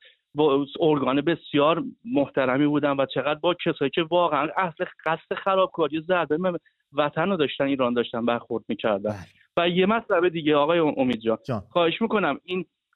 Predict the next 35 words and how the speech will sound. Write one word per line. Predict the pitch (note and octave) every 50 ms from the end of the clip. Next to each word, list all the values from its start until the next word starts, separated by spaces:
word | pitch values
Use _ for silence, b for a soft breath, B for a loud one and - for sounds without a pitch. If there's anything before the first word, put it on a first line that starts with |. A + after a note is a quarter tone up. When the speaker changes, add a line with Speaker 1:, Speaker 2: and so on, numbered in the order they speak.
| _ -
Speaker 1:
اه، | D3+ D3 C#3 C3+ B2+ A#2+ A#2+ A#2 A#2 A#2
مستن-، | A#2+ C#3 F3 F3 - - E3+ D#3 C#3+
این | C#3+ D3+ D#3 D#3 D3 C#3 C3 C3
تیکهٔ | C3 - - - - - F#3 F3+ G3
آقای، | F#3+ F3+ D#3 D3+ D#3+ E3 F3 F#3 F3+
م، | F3+ - - - C#3 C3+ C3 B2
خسرو | B2+ - - E3 E3 - - D#3+ D#3
گل | D3+ F#3 F#3+ F#3+ F3
سرخیه | - F#3 D#3+ - D3 D3+ D#3+
که | D#3+ - F3+
من | E3 E3 D#3+
یادم | E3+ E3 F3 F#3+ F#3+
بیست | D#3+ - E3+ - -
سال | G3 F#3 F3+ E3
پیش | - - D#3+ E3 - - _ _ _ _ _ _ -
تو | F3 D#3+
شبکهٔ | - F#3 E3+ E3+ E3 D3 - D#3+ D3
جمهوری | C#3+ F3 E3+ D#3+ D#3+ D#3 D3+
اسلامی | D3 C#3 - - C#3+ C3+ C#3
پخش | - C3+ C#3 B2+ A#2+ - - - -
کرد | C#3 B2+ B2+ - B B B B B -
و | E3
همین | C3+ F3 G3+ A3+ C4 C4 G#3
ات-، | D#3+ - - - -
قطعه‌شو | E3 D#3 D#3+ - E3+ E3+ - G3 E3+
پخش | - D#3+ C3+ B2 - -
کرد. | - B2 - -
ای | E3 F3+ F3+
کاش | - F3+ F3 E3 -
اگه | F3 F3+ G#3
شما | G3 - G#3 G#3 F#3 D#3+
این | F3 F#3 G3 G3 G#3+
یه | G3+
ت-، | - - - -
بتونین | F3+ F3+ - F#3+ G3 G3